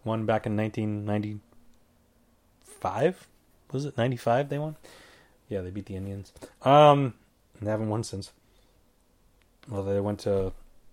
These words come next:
two more? One more? I don't even remember at this point.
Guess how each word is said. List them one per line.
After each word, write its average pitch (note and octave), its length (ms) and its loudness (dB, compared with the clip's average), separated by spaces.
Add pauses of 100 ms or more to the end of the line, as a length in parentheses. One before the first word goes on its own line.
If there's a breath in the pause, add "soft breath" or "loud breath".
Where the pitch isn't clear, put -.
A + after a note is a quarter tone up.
(1500)
two D#3+ 200 -2
more? B3 300 2 (1200)
One D3+ 160 0
more? A3+ 280 -2 (1600)
I D3+ 80 0
don't A#2+ 100 0
even F2 120 -6
remember E2+ 240 -10
at F2 40 -14
this - 100 -18
point. F2 240 -16